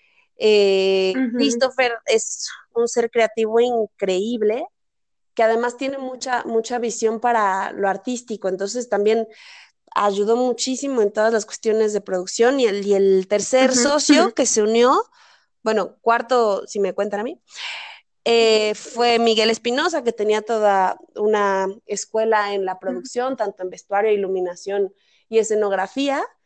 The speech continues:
Speaker 1: Y bueno, esos cuatro socios fuimos los amarrados para, para hacer crecer Gaudenti y que fuéramos teniendo más, más proyectos, más visión. Eh, eh,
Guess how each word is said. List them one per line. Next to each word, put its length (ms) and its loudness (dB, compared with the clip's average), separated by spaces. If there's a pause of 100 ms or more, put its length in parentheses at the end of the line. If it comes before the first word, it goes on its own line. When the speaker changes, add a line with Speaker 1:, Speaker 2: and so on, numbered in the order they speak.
(360)
Speaker 1:
Y 60 -8
bueno, 220 4
esos 280 0
cuatro 400 -2
socios 420 -4
fuimos 320 -4
los 220 -6
amarrados 640 0
para, 580 -4
para 180 -2
hacer 260 -6
crecer 360 -4 (600)
Gaudenti 720 0
y 60 -8
que 140 -6
fuéramos 500 -4
teniendo 760 -2
más, 640 -10
más 200 -8
proyectos, 760 -4 (260)
más 180 -6
visión. 500 -2 (440)
Eh, 720 -2 (480)
eh, 320 -4